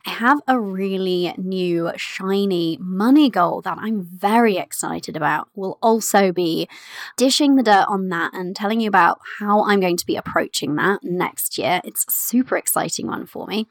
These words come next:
Um, and just, yeah, happy with all of the things that are, you know, life and business and motherhood. All of it. And it's December. I love December. I'm such a big kid. I love Christmas.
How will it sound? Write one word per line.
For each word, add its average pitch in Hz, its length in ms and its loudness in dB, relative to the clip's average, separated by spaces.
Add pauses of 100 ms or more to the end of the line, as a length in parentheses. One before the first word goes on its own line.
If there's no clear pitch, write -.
(480)
Um, 277 220 6
and 277 140 0
just, 302 220 -2
yeah, 359 320 4 (200)
happy 269 300 2
with 311 220 2
all 254 240 4
of 254 100 -2
the 262 100 0
things 277 600 2
that 277 280 0
are, 277 520 0
you 285 120 0
know, 247 260 0
life 262 340 -2
and 277 80 2
business 240 480 0 (260)
and 269 100 -2
motherhood. 311 480 4 (200)
All 359 140 2
of 220 80 4
it. 165 160 2
And 254 260 4
it's - 160 -4
December. 269 640 0
I 220 100 -4
love 262 340 4
December. 240 440 2
I'm 226 220 0
such - 260 -4
a 247 40 -8
big 233 180 -4
kid. 220 320 -2
I 196 100 -8
love 220 360 0
Christmas. 214 560 -4